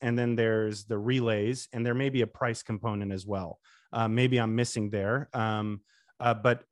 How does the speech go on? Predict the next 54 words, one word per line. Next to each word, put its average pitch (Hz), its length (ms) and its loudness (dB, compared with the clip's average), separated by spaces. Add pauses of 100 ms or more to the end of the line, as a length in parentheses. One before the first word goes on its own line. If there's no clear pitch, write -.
(320)
in 135 100 4
terms 165 300 0
of 131 100 4
when 135 240 4
we're 131 120 2
gonna 131 200 0
run 123 560 2 (160)
the 107 520 0
different 117 340 -2
Pocket 110 340 -4
nodes 143 540 4
for 107 160 0
the 104 120 -4
network, 127 640 2 (440)
how 170 220 4
do 233 120 2
you 202 160 4
look 147 260 2
at 123 220 -2
the 117 100 -2
tokenomics? 117 640 -2
Like, 113 80 -4
what 135 200 0
are 208 80 0
some 175 220 -4
of 139 60 -2
the 117 80 -2
things 131 400 -4
within 113 360 -4
Pocket 117 480 0
where 110 120 0
you're 107 160 0
like, 107 300 0 (380)
"Hey, 123 360 2
when 123 220 -2
I 131 80 4
look 143 200 2
at 170 120 0
the 117 80 0
metrics 120 580 -2
within 107 320 -2
Pocket, 113 540 0 (340)
here 151 240 4
are 165 60 6
the 147 100 4
things 135 320 2
that 117 140 4
I 101 60 2
look 123 340 2
at 113 240 2
that 107 160 0
I 104 100 -2
find 107 480 -4
important," 139 800 -2